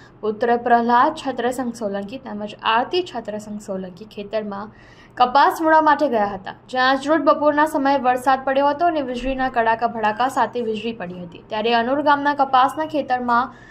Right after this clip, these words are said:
કપાસ વીણતા પુત્ર પ્રહલાદ ઉપર વીજળી પડવાથી પ્રહલાદ છત્રસંઘ સોલંકી, ઉંમર વર્ષ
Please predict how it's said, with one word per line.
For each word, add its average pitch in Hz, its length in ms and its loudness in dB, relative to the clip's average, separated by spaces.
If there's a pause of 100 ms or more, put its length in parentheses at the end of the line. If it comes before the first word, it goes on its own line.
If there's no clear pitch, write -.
(200)
કપાસ 294 420 4
વીણતા 320 360 4
પુત્ર 269 340 -2
પ્રહલાદ 254 420 2
ઉપર 240 200 -2
વીજળી 214 380 -6
પડવાથી 196 520 -6 (560)
પ્રહલાદ 277 320 6
છત્રસંઘ 349 560 0
સોલંકી, 277 500 0 (140)
ઉંમર 214 320 -2 (520)
વર્ષ 220 200 -4